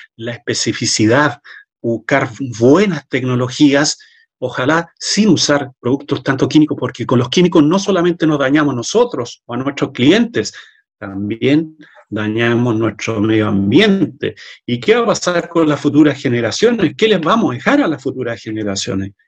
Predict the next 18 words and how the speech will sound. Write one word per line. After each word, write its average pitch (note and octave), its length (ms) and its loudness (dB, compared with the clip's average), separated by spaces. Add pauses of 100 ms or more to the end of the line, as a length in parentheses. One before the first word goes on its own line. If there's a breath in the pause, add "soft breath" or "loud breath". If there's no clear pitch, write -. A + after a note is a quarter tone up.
(120)
Entonces D3+ 420 2
nosotros D#3 400 -2
tenemos D3 380 2
que A#2 140 -2
prepararnos B2 920 -2 (280 soft breath)
educarnos C3 800 -2 (200)
para A2+ 200 -6
que A2+ 100 -6
efectivamente F3 800 0 (360 loud breath)
vayamos B2+ 440 0
haciendo D3 480 2
en A#2+ 120 -2
el A2+ 60 -6
futuro C#3+ 500 2
mejor C#3 420 0
las F#3+ 160 -4
cosas. - 560 -10
Ojalá F#3 520 0